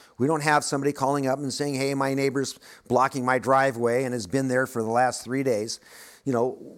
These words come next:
we get the K nine call outs, we get the swat call outs, divisions that call us in and say, "Hey, we need, uh, Metro or swat or K nine's help." Those are the calls we would get in. So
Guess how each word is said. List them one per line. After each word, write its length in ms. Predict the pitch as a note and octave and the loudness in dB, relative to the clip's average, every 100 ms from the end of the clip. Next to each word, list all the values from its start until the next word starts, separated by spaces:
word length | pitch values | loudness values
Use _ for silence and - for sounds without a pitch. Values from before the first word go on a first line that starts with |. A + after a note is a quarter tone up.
| - - - - - | -20 -20 -20 -20 -16
we 300 | D#3+ C3+ D3+ | -4 0 2
get 180 | D3+ D#3+ | 2 2
the 80 | C#3 | 0
K 240 | E3 E3 | 0 2
nine 180 | D3+ C3+ | 2 2
call 300 | - A#2+ G2+ | 2 2 2
outs, 400 | F#2+ G#2+ - - | -2 -4 -6 -4
we 140 | A#2+ | -2
get 180 | A#2+ C3+ | 0 0
the 60 | B2 | -2
swat 380 | - C3 C#3 - | -2 0 -2 0
call 300 | A#2 G2 F#2 | 0 0 -2
outs, 400 | E2+ G2+ - - - - _ _ _ _ - | -6 -8 -12 -16 -20 -20 _ _ _ _ -2
divisions 540 | G#2+ C3 D#3 D#3+ C3 | 2 2 2 0 -2
that 120 | C3 | -4
call 280 | - A#2+ A2 | 2 2 2
us 180 | G#2 G#2+ | -2 -4
in 60 | |
and 140 | G#2 A2 | -4 -2
say, 160 | A#2 | -2
"Hey, 160 | A#2 C3 | 0 0
we 180 | A2+ A#2 | 0 -2
need, 340 | A#2+ A#2 G#2+ F#2+ - - - - | -2 -2 -4 -12 -14 -14 -8 -2
uh, 200 | G#2 G2 | -2 0
Metro 360 | A#2 A#2 A#2+ | -2 0 0
or 240 | A#2 G2+ - - - | 0 -2 -6 -16 -14
swat 460 | - A#2+ A2 A#2 | -8 0 2 2
or 80 | A2+ | 0
K 240 | - B2 G#2 | -4 -6 -4
nine's 320 | F#2+ E2 - | -6 -8 -8
help." 360 | C#3+ - - - - _ | -6 -6 -10 -20 -20 _
Those 260 | - D3 D#3 | 2 2 2
are 60 | A2 | -2
the 80 | |
calls 340 | G2+ G#2 G2 - | -2 0 0 -2
we 120 | F#2 | -6
would 160 | D#2+ D#2+ | -8 -10
get 160 | D#2+ | -8
in. 280 | A2 G#2+ D2+ _ - - - | -6 -8 -10 _ -20 -20 -10
So 720 | - E3+ D3+ C#3+ C#3 C#3 | 2 4 6 6 4 0